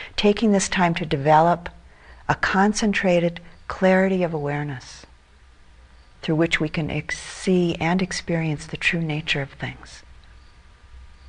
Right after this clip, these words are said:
how it is. This is really what brings the deepest happiness. This is what brings us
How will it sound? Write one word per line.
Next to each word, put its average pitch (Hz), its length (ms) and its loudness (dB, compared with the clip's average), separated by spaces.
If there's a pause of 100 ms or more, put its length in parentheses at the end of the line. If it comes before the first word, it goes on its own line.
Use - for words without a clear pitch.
(120)
how 165 260 0
it 160 100 2
is. 139 340 -2 (1000)
This 190 220 0
is 170 220 -2
really 156 460 0 (460)
what 156 220 4
brings 151 260 0
the 151 100 -6
deepest - 380 -6
happiness. 143 600 -8 (760)
This 175 180 0
is 165 140 -2
what - 160 0
brings 156 260 -2
us - 260 -8